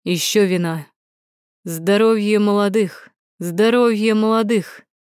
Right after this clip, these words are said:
долгие лета!» Откликнулись уже хорошо набравшиеся гости, и герцог, самодовольно ухмыляясь, втянул Оливию в новый поцелуй. Застолье, начавшееся неприлично рано, продолжалось до вечера.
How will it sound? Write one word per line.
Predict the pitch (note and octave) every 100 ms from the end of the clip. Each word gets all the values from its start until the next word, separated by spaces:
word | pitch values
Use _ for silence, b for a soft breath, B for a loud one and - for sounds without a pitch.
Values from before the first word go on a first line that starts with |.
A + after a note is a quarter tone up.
| -
долгие | E3+ G#3 A3+ G3 A3 A3 A3
лета!» | G#3+ G#3+ A3 F3 - _ _ _ _ _ _ -
Откликнулись | F3+ - C#4+ C#4 B3 A3+ -
уже | G3+ G#3+
хорошо | G#3 G3 F#3 -
набравшиеся | F#3 F3+ F3 E3+ - F3+ F3 -
гости, | F3+ A#3+ B3 - A3 - _ _ _ -
и | F3+
герцог, | E3 C4 C#4+ B3 -
самодовольно | G#3+ G3 F#3+ G#3 C4+ A#3
ухмыляясь, | A3 - G3+ A#3 A#3+ A3+ -
втянул | - A#3+ C#4+ D4+
Оливию | G3 F#3+ G3+ F#3 E3+
в | E3+
новый | F#3 F3+
поцелуй. | D#3+ F3 - F3 E3 E3 D#3+ _ _ _ _ _ _
Застолье, | G3 F#3+ - C#4+ B3 A3
начавшееся | G#3 - B3 A3+ - G3 F#3+ G3
неприлично | F#3+ F#3+ G3 G#3 - F#3+ F3+
рано, | G3+ A3 G3 F3 E3 _
продолжалось | - F#3+ G3+ G3+ G#3+ G#3 G3
до | G#3+
вечера. | G#3+ F3+ - E3+ E3+ F3